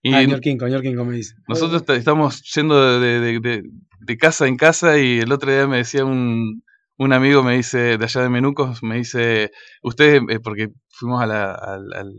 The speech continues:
Speaker 1: al campo de él, ¿no? Y me dice, "Ustedes están tranquereando, en vez de trim-, de timbreando". Y sí, nosotros encima,
Speaker 2: <laughs>
Speaker 1: la línea sur está toda tan separada que, que, que,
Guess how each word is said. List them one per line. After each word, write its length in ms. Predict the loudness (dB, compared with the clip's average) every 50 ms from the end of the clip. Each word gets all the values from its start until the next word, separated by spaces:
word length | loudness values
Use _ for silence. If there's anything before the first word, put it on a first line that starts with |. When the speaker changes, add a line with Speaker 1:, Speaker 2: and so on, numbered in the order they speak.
| -20 -18 -16
Speaker 1:
al 140 | -14 -14 -6
campo 320 | -4 -4 -4 -2 -2 0
de 120 | 0 2 0
él, 100 | 0 0
¿no? 160 | -2 -4 -6 -8 _ _ _ _ _ _ _
Y 160 | -8 -4 -2 -2
me 120 | 0 0
dice, 160 | -2 -4 -6
"Ustedes 220 | -2 0 0 0 2
están 240 | 2 0 0 0
tranquereando, 520 | 0 -2 -4 -2 -2 -2 -2 0 -2 -2 -4
en 60 | -6
vez 100 | -6 -8
de 60 | -8
trim-, 240 | -8 -8 -8 -6 -6
de 100 | -6 -6
timbreando". 500 | -6 -6 -6 -2 0 0 0 0 0 -2
Y 160 | -4 -6 -6 -6
sí, 200 | -4 -2 -2 0
nosotros 320 | 0 -2 -2 0 0 0
encima, 420 | 0 0 0 2 4 4 4 4
Speaker 2:
<laughs> 540 | 2 0 -2 -2 -4 -4 -4 -6 -8 -10 -4 0
Speaker 1:
la 120 | 2 2
línea 260 | 2 2 0 0 0
sur 160 | 0 0 0
está 220 | 0 0 0 0 0
toda 180 | 2 0 2
tan 160 | 2 0 0 0
separada 640 | -2 -2 0 2 4 4 6 6 6 6 4 2
que, 220 | 2 2 2 2 2
que, 220 | 2 2 2 0 -2
que, 120 | -4 -8